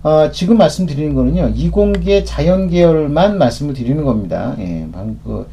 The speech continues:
뭐, 인문계열까지 뭐, 섞을 이유가 없죠. 예, 그렇죠. 예, 그렇습니다. 어, 그리고 이제 삼 년 기준으로 해서 한번 봤을 때, 삼 년 기준으로 봤을 때,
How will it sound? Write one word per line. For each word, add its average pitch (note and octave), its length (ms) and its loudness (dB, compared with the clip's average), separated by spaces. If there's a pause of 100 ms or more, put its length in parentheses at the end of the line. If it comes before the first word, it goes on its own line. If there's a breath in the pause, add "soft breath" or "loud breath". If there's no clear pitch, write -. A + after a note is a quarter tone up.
(280 loud breath)
뭐, A#2 120 -4
인문계열까지 F3+ 680 2
뭐, C#3+ 100 -6
섞을 E3+ 500 -4
이유가 D3 260 -4
없죠. B2+ 420 -4
예, G2+ 180 -6
그렇죠. F#2+ 440 -8
예, F2+ 200 -8
그렇습니다. A2+ 640 -8 (1040 loud breath)
어, D#3+ 320 2
그리고 G#3 240 4
이제 F3 80 0
삼 A#3+ 340 8
년 B3+ 240 10
기준으로 F#3 460 4
해서 C#3+ 600 2
한번 C3 280 -2
봤을 G#2 360 -8
때, - 140 -4
삼 F3 160 -2
년 F3+ 160 0
기준으로 B2+ 400 -2
봤을 F#2+ 380 -4
때, B2+ 260 -2